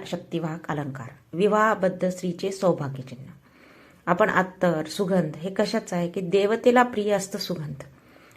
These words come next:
मन शांत करणारा, सकारात्मक ऊर्जा निर्माण करणारा. त्याच्यानंतरचं आपण बघूयात वस्त्रभूषण.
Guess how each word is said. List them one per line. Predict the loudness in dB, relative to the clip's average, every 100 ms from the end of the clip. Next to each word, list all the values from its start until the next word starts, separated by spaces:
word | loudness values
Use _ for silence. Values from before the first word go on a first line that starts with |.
| 0
मन | 4 6
शांत | 4 0 0
करणारा, | -4 -6 -6 -4 -4
सकारात्मक | -2 0 6 6 6 2 0 -6 -2
ऊर्जा | -4 -2 -2
निर्माण | -2 -4 -6
करणारा. | -6 -8 -8 -10 -12 -20 -20 -20 -20 _ _ _ _ _ -20 -8 0
त्याच्यानंतरचं | 4 4 2 0 -2 0
आपण | -2 -2 -4 0
बघूयात | 2 2 2
वस्त्रभूषण. | 0 2 -2 -4 -8 -8